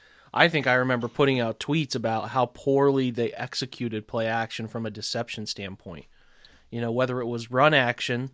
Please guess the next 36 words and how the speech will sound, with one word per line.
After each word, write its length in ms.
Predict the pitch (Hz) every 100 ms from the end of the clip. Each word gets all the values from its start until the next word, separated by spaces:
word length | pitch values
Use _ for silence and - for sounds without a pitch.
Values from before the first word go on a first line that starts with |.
| _
you 100 | 117
know, 100 | 113
run 240 | 110 120
action, 480 | 127 120 117 - 113
like 320 | 113 107 - - _ _ _ _ _
pulling 320 | 156 139 127
the 60 | 120
guard, 520 | 127 123 117 117 127
you 80 | 120
know, 160 | 113
slicing 480 | 110 - 131 - 131
the 60 | 113
guard 340 | 120 120 117
or 60 | 110
slicing 400 | - 127 - 123
a 40 |
tight 300 | - 123 117
end, 260 | 117 113 113
and 140 | 107
that's 240 | 117 113
more 220 | 127 120 113
like 240 | 107 107
making 300 | 117 120 120
it 140 | 113
look 200 | 113 120
like 160 | 120 107
run, 400 | 113 120 135 156 - - - - _
or 140 | 135
if 80 | 123
it 40 | 123
was 140 | 110
true 220 | - 175
play 220 | - 131
action 420 | 120 117 113 123 117
where 100 | 113
you're, 320 | 110 110